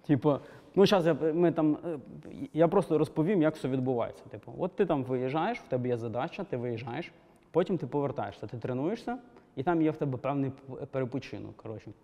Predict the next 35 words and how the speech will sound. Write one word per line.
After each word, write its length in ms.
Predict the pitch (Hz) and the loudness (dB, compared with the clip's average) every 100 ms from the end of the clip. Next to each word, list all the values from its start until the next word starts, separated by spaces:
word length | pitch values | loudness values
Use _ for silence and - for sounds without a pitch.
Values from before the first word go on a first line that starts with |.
| _ _ _ - - - | _ _ _ -20 -18 -8
От. 340 | 151 120 - - - - _ _ _ _ - | -4 -2 -4 -10 -20 -20 _ _ _ _ -6
Е, 60 | 143 147 143 143 143 139 - | -4 -4 -6 -6 -8 -10 -2
але 280 | 147 160 | 2 2
так, 340 | 156 208 262 - | 2 0 -2 -4
то 80 | 143 | -2
ти 180 | 175 | 0
живеш 400 | 170 139 165 208 | 2 2 2 2
в 100 | - | -2
таких 320 | - 156 160 - | -6 0 0 0
собі 260 | 127 110 | -4 -4
умовах, 500 | 120 123 123 110 107 - - - | -2 0 0 0 -4 -8 -16 -8
навіть 220 | 135 127 | -4 -4
під 140 | 127 - | -4 0
час 240 | 156 - | 0 0
відпочинку. 680 | 131 147 139 147 117 120 117 - _ _ _ - | -4 -2 -2 -2 -4 -8 -14 -16 _ _ _ -10
Тобто, 280 | 123 127 104 - - - _ _ - | -6 -6 -8 -14 -20 -20 _ _ -6
а 80 | |
ми 200 | 127 170 | 0 2
зараз, 220 | 269 269 233 | 2 -2 -4
типу, 480 | - - 135 123 | -12 -12 -8 -6
з 80 | 120 | -4
друзями 540 | 117 120 110 120 147 196 - - _ _ - | -2 -2 -2 -4 -6 -6 -12 -20 _ _ -12
зняли 580 | 104 113 139 175 185 160 | -8 -6 -4 -4 -2 -4
квартиру, 440 | 139 127 120 95 | -6 -4 -4 -4
типу. 300 | - - 95 107 _ _ _ | -8 -16 -18 -20 _ _ _
А 80 | 123 | -4
там 140 | 147 | -2
просто 260 | 151 170 160 | 0 0 2
душ 320 | 139 160 - | 6 4 4
є, 140 | 110 - - | -4 -6 -6
бо 120 | 117 | -4
можна 260 | 127 151 151 | 0 0 2
помитись, 500 | 151 151 120 - 120 | 4 4 2 -2 -4
вода, 300 | 131 123 104 | 0 2 0
типу. 240 | - - | -8 -16